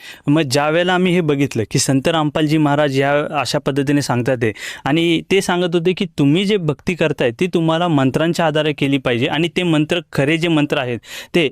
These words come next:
आपल्या गीतेप्रमाणे सांगितलं आहे की तुम्हाला त्या तत्वदर्शी संताकडून ते मंत्र घेऊन त्याची, अ, भक्ती केली पाहिजे आणि त्यांची साधना केली पाहिजे आणि जी पूजा आपण करणार आहे ती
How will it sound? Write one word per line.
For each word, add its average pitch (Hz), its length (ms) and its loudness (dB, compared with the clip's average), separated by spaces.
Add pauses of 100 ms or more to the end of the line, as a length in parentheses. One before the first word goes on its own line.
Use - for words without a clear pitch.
आपल्या 165 300 -2
गीतेप्रमाणे 160 800 0
सांगितलं 135 420 0
आहे 135 160 -2
की 170 240 -4
तुम्हाला 160 340 2
त्या 190 140 -2 (120)
तत्वदर्शी 175 540 0
संताकडून 180 580 0
ते 196 100 -2
मंत्र 170 320 0
घेऊन 156 280 0 (320)
त्याची, 156 260 -2 (160)
अ, 135 260 2 (200)
भक्ती 147 420 -2
केली 135 240 -2
पाहिजे 123 280 -2
आणि 156 140 -2
त्यांची 143 240 0
साधना 135 360 0
केली 120 260 0
पाहिजे 107 300 -4 (280)
आणि 151 180 0
जी 170 180 -2
पूजा 185 380 0
आपण 180 220 -2
करणार 151 320 0
आहे 190 60 0
ती 202 120 -8